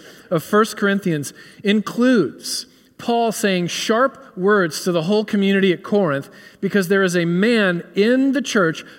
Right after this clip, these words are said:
professing to identify with Jesus Christ who's in an adulterous relationship with his stepmother. And so what Paul does is he rebuffs the entire community for affirming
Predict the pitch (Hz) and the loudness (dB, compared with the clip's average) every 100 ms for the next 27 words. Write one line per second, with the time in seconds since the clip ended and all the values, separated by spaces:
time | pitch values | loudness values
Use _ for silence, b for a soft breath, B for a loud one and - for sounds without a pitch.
0 | - 190 - 226 226 233 214 185 156 151 | -4 -2 0 -2 0 -2 -2 0 0 -2
1 | 190 254 262 - 208 220 220 180 214 202 | 0 0 0 0 0 2 0 0 -2 -2
2 | 196 - 165 127 143 - - - _ _ | -4 -4 -2 -2 -4 -6 -12 -18 _ _
3 | _ _ _ _ _ _ _ _ _ _ | _ _ _ _ _ _ _ _ _ _
4 | b b b - 190 185 180 175 160 170 | b b b 0 0 2 0 0 0 0
5 | 220 240 240 226 196 180 175 185 165 170 | 0 -2 -2 0 2 2 0 -4 -4 -4
6 | 147 160 147 139 - - 202 214 156 147 | -2 -4 -4 -4 -8 -4 -2 -2 -2 -4
7 | 135 143 185 - _ _ _ _ _ _ | -2 -2 -4 -10 _ _ _ _ _ _
8 | _ _ b b b b - 190 - 208 | _ _ b b b b -4 -2 2 4
9 | 202 202 - 220 220 202 226 214 208 196 | 4 0 -2 0 0 2 2 2 0 0
10 | 185 - B B B - 220 190 180 214 | 0 -4 B B B 0 2 2 2 2
11 | 175 123 180 226 - - 180 196 196 175 | 0 0 0 0 -4 -8 -4 -2 -2 -4
12 | 160 196 202 226 233 220 196 180 202 202 | -6 -6 -2 -2 -2 -4 -2 0 0 0
13 | 160 147 185 180 - 185 175 - - 196 | 0 -2 -2 -2 -2 -4 -4 -6 -4 -2
14 | 185 151 139 | 0 -2 -6